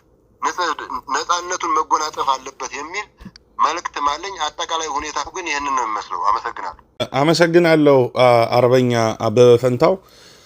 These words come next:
Speaker 2: የተከበራችሁ አድማጭ ተመልካቾቻችን፣ እንግዲህ በዛሬው ዕለት የብልጽግና የሳይበር ሰራዊት ደቡብ ወሎ ወረ ኢሉ ላይ፣ እ፣ በእነሱ አጠራር አንድ የጽንፈኛ ኃይል ወይንም ፋኖ የሚሉት ማለት ነው እ፣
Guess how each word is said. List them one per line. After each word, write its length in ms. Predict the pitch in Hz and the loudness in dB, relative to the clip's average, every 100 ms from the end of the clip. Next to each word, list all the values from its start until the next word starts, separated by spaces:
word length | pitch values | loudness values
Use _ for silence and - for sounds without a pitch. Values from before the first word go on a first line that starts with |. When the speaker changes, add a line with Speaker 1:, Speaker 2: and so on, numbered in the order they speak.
| - - 123 | -14 -8 6
Speaker 2:
የተከበራችሁ 800 | 160 175 180 185 185 185 - 180 | 6 8 6 6 6 6 6 6
አድማጭ 340 | 165 165 160 - | 6 4 2 0
ተመልካቾቻችን፣ 1120 | 147 139 143 147 135 147 - 143 - - 190 190 | 0 2 2 2 4 2 2 0 0 2 2 2
እንግዲህ 300 | 143 156 170 | 0 2 6
በዛሬው 600 | 147 151 139 147 147 147 | 8 8 8 8 10 8
ዕለት 240 | 156 160 120 | 8 4 2
የብልጽግና 960 | 123 147 131 117 143 135 151 143 139 135 127 | 6 6 6 4 2 4 2 4 4 4 4
የሳይበር 640 | 127 123 113 135 123 120 113 | 6 6 4 4 4 4 2
ሰራዊት 460 | 127 127 147 160 - _ _ _ _ _ _ | 2 6 6 4 -2 _ _ _ _ _ _
ደቡብ 320 | 113 147 170 | 8 8 10
ወሎ 200 | 180 180 190 180 | 6 8 10 10
ወረ 240 | 151 143 147 | 8 8 4
ኢሉ 160 | 147 147 | 2 4
ላይ፣ 200 | 151 170 165 - | 6 6 4 0
እ፣ 140 | - 123 | 4 4
በእነሱ 340 | 113 139 151 - | 6 4 4 4
አጠራር 420 | 143 135 143 151 151 - | 4 6 6 6 6 2
አንድ 260 | 131 135 135 | 2 2 4
የጽንፈኛ 540 | 131 127 139 123 127 123 120 | 2 2 0 0 0 0 0
ኃይል 260 | 117 147 143 | 4 4 4
ወይንም 280 | 131 131 117 | 2 2 2
ፋኖ 240 | 135 135 | 4 4
የሚሉት 380 | 127 120 123 113 | 4 2 2 0
ማለት 320 | 117 117 117 | 0 4 2
ነው 160 | 131 190 - _ _ _ - - - _ | 4 0 -2 _ _ _ -20 -20 -20 _
እ፣ 100 | - | 4